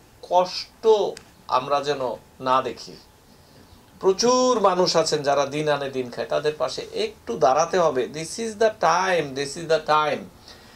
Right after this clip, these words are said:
আর diagnostic কিটের কথা বলছি,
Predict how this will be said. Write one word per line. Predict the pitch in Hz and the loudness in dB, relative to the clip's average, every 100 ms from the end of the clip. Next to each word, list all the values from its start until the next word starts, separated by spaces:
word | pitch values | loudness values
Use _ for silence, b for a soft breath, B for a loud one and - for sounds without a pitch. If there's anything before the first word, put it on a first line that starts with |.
| B B | B B
আর | - 131 | 0 0
diagnostic | 131 151 175 180 208 202 - 226 | 2 2 2 0 0 0 0 0
কিটের | 220 226 220 | 2 4 4
কথা | 220 214 | 4 4
বলছি, | 220 220 - 254 330 | 4 4 2 -2 -4